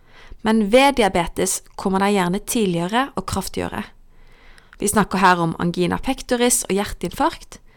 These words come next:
hjerneslag og perifer karsykdom. Midt oppi alt dette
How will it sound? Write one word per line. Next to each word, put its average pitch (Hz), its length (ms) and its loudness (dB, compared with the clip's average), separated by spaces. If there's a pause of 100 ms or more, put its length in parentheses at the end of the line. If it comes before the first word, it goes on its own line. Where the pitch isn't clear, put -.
(240)
hjerneslag 226 600 4 (220)
og 247 100 0
perifer 240 500 0
karsykdom. - 560 -2 (1600)
Midt 277 440 0
oppi 220 340 -2
alt 190 240 2
dette - 380 0